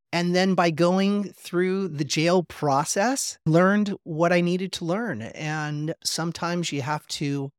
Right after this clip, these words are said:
just go balls to the walls to, to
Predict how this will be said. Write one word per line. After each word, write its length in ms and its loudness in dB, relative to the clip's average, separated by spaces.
just 400 -2
go 540 -2
balls 520 -2
to 100 -4
the 100 -2
walls 680 -2
to, 320 -8
to 400 -8